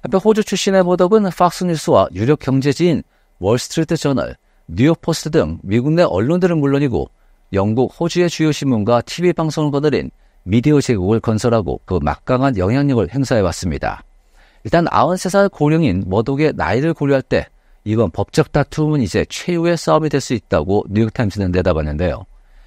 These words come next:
뉴욕타임스는 특히 도널드 트럼프가 부상하는 동안 머독과 장남 라클라는 회사에서 가장 영향력 있는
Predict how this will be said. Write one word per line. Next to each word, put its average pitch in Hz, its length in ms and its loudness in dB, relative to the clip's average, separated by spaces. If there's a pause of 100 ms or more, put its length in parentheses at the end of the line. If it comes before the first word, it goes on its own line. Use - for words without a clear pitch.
(220)
뉴욕타임스는 170 600 2
특히 98 400 0
도널드 156 320 0
트럼프가 180 480 0
부상하는 147 480 -2
동안 113 340 0
머독과 113 520 0
장남 131 480 -2
라클라는 104 600 -2 (460)
회사에서 160 380 0
가장 143 440 -2
영향력 160 400 0
있는 151 340 0